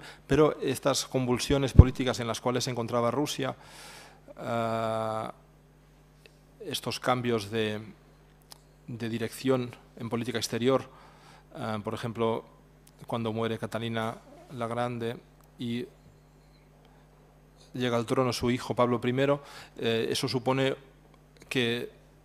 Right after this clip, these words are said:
el trabajo que hacían los diplomáticos, los comerciantes, ah, bajo unas normas, eh, de golpe, ah, pues, quedaba totalmente destruido, ¿no? O era imposible en las coordenadas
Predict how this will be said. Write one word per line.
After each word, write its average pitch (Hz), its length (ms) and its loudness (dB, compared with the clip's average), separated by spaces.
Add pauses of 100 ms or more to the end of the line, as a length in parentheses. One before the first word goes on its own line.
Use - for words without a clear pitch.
(140)
el 117 120 -6
trabajo 117 480 2
que 113 260 -6
hacían 123 380 -4
los 123 180 -4
diplomáticos, 127 800 0
los 117 120 -4
comerciantes, 123 720 -6 (520)
ah, 113 320 -2
bajo 113 240 -2
unas 131 340 0
normas, 139 500 2
eh, 123 180 -4
de 117 100 -4
golpe, 123 520 -2
ah, 110 640 -4 (200)
pues, - 300 -8 (180)
quedaba 117 200 -2
totalmente 120 520 0 (540)
destruido, 127 640 2
¿no? 151 160 0
O 127 200 2
era 127 220 2
imposible 120 600 0
en 117 80 -4
las 107 220 -2
coordenadas 117 640 0